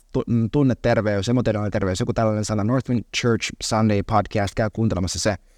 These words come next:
<clears throat> Mut hän opettaa tästä aiheesta paljon paremmin kuin, <laughs> kuin mä omasta mielestäni, joten jos sun pitää valita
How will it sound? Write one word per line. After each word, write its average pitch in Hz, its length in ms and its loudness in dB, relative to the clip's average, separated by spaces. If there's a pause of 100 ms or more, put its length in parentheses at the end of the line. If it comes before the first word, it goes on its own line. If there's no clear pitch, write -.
(280)
<clears throat> 147 500 0
Mut 127 200 -4
hän 147 320 2
opettaa 135 360 -2
tästä 113 180 -4
aiheesta 113 280 -4
paljon 180 220 4
paremmin 120 320 2
kuin, 104 260 -2 (520)
<laughs> - 640 -6
kuin 127 200 4
mä 139 240 2 (360)
omasta 175 320 0
mielestäni, 175 420 2 (320)
joten 113 200 0
jos 147 240 4
sun 139 120 0
pitää 98 300 0
valita 120 460 2